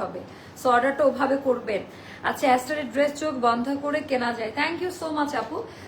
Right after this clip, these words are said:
চলেন এটার another কালারটা দেখে আমরা আরেকটা লাইভে মুভ করবো। সবাই অধীর আগ্রহে কি দেখ-, দেখবেন? কমেন্ট করেন তো, আনারকলি নাকি আঙ্গারাক্ষা কামিজ প্লাজো ডিজাইন করা, কোনটা, কোনটা দেখতে চাচ্ছেন?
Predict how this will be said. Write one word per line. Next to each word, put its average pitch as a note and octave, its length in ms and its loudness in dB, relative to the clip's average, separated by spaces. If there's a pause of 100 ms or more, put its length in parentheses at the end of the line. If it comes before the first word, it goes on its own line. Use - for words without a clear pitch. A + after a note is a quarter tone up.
(140)
চলেন D#4+ 300 4
এটার E4 240 -4
another D4+ 260 0 (100)
কালারটা C4+ 340 0 (100)
দেখে C4 180 -6 (120)
আমরা A#3 160 -4 (100)
আরেকটা A#3+ 260 -4 (100)
লাইভে G#3+ 340 -2
মুভ A3+ 140 -8 (120)
করবো। A#3+ 260 -4 (840)
সবাই C4 200 2 (180)
অধীর B3+ 340 -2
আগ্রহে B3+ 380 2
কি D4+ 80 -6 (100)
দেখ-, C#4+ 280 -2
দেখবেন? A3 240 -2 (100)
কমেন্ট D4+ 320 0
করেন E4+ 240 2
তো, E4 120 4
আনারকলি D4+ 420 -2 (520)
নাকি C4+ 160 0 (100)
আঙ্গারাক্ষা D#4 580 2 (460)
কামিজ C4 320 2 (480)
প্লাজো C4+ 380 6
ডিজাইন B3+ 360 0
করা, G#3 240 0
কোনটা, C4+ 300 -2 (500)
কোনটা D#4 240 4 (100)
দেখতে D4 280 -2
চাচ্ছেন? G#3+ 360 -4